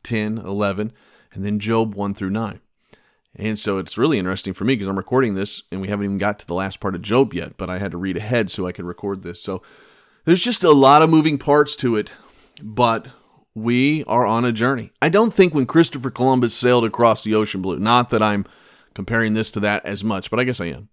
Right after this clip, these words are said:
I don't think it was easy. It wasn't smooth sailing. He didn't have ch-, McDonald's chicken nuggets just pop out to him in, every morning, or no, probably not morning. I would do that, but most of you wouldn't. Every day for lunch. I mean, it wasn't that ti-, it was, it was a work. It was a grind,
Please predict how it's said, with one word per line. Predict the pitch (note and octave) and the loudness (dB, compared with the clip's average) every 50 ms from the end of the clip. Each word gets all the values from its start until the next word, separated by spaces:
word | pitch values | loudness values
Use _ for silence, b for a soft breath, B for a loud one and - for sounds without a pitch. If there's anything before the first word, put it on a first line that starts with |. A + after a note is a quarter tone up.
| _ _ _ _ _ _ _ _ _ _ _ _ _ | _ _ _ _ _ _ _ _ _ _ _ _ _
I | - | 2
don't | B2 C#3 | 4 4
think | D3 D#3+ | 6 6
it | D#3+ | 6
was | D#3 C#3+ B2 B2 | 6 4 4 4
easy. | B2+ A#2 F#2 - - - | 2 0 0 -4 -10 -12
It | - | -2
wasn't | - C3 C3+ C3+ C#3+ - | 2 2 4 4 2 0
smooth | - C3 C3+ C3 B2 | 0 2 2 2 2
sailing. | - - A2 G2 G2 F#2+ G#2+ | 2 2 0 0 0 0 0
He | A#2 | 0
didn't | B2 B2+ B2+ | 2 2 2
have | A#2+ A2+ - | 2 0 -2
ch-, | - - - | -8 -14 -6
McDonald's | - B2 A#2 G#2 B2+ C3 C3 B2+ C3 B2+ - | -4 -2 0 2 4 4 4 2 0 -2 -4
chicken | - - C3 A2+ B2 | -2 -2 0 0 2
nuggets | A#2 A2+ A#2 A2 A#2 - - | 2 2 0 0 -4 -6 -6
just | - G#2 - - | -8 -8 -8 -2
pop | - A2+ A2 - - | 0 0 0 2 0
out | G#2 G#2 G#2 G2 - | -2 -2 -2 -4 -4
to | - A2+ G#2+ | -4 -2 -2
him | G#2 G#2 G2+ | 0 0 0
in, | G2 G2+ - - - | -2 -4 -6 -4 -2
every | G#2+ A2+ G2+ A2 A2+ G#2 | -2 0 0 0 -2 -2
morning, | E2+ F#2 A2 A2+ A2 A2 A2 A2 A2 A2 G#2+ G#2 | -2 -2 0 0 2 2 0 0 0 -2 -4 -4
or | F#2+ F#2+ E2+ - | -6 -6 -8 -8
no, | G2 G2 G2+ G2+ | -8 -8 -6 -6
probably | G#2+ - - E3 B2 F2 | -8 -4 -4 -4 -2 -2
not | E2+ D#2+ | -4 -4
morning. | - F#2+ G#2 G#2+ A2+ A#2 A2+ A2+ A2+ G#2+ | -2 0 2 4 4 4 4 2 0 0
I | G2 G#2+ A#2+ | 0 0 2
would | A#2+ A#2 G#2 | 2 0 0
do | A2+ A2+ | 0 0
that, | G#2+ G#2+ G#2+ G2+ - | 2 2 2 2 0
but | G#2 G#2+ | -2 -2
most | G#2 G#2 G#2+ G#2 - | -2 -2 -2 -2 -4
of | G2 F#2+ | -6 -6
you | G2+ G2 | -4 -2
wouldn't. | F#2+ F#2+ E2 D2+ E2+ F2 b b b b b b b b b - | 0 -2 -2 -2 -6 -12 b b b b b b b b b 0
Every | D3+ E3 E3 | 2 4 6
day | D3+ C#3 C3+ | 8 6 6
for | C3 - B2 A#2 | 6 2 2 4
lunch. | A2 A2+ A#2 A2+ A2+ A#2 A#2 G#2+ - - | 4 6 4 4 4 2 0 -2 -4 -2
I | A2 A2 | -2 0
mean, | A#2 A#2 A#2 B2 | 2 2 2 0
it | G#2+ | 2
wasn't | G2+ B2+ C#3+ C#3 D3 D3 C#3 - - b b b b b b | 4 4 4 4 4 2 0 0 -4 b b b b b b
that | G#2+ A2 B2+ B2+ A#2+ A#2 B2 | -4 2 2 2 2 2 0
ti-, | - C3+ | -2 0
it | - A#2+ D3 | 0 4 4
was, | E3 E3+ C3 B2+ - | 4 4 2 0 0
it | D3+ D#3 | 0 2
was | F#3 A#3 G#3+ | 2 6 6
a | G#3+ | 6
work. | G#3+ G3 F#3 G3+ A3+ - G3+ C3 - - | 6 6 6 6 6 6 4 0 2 0
It | B2 | 0
was | C#3+ F3 D3 E3 | 0 2 2 0
a | |
grind, | D3 B2+ A#2+ C#3+ D#3 E3+ E3+ D#3+ C3+ A2 G#2 G#2 | 2 2 2 2 2 2 0 0 -2 -4 -4 -6